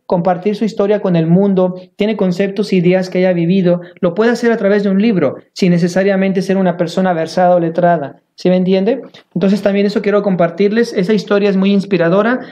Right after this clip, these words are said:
como también tenemos personas con títulos altamente académicos como María Magdalena Márquez, que ella es profesora en Chicago,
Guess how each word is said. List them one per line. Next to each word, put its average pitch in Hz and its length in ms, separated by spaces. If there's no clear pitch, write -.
como 165 200
también 175 260
tenemos 196 340
personas 190 460
con 156 360
títulos 196 400
altamente 185 420
académicos 180 580
como 165 300
María 160 260
Magdalena 170 520
Márquez, 170 400
que 175 80
ella 170 80
es 170 80
profesora 170 480
en 170 80
Chicago, 190 560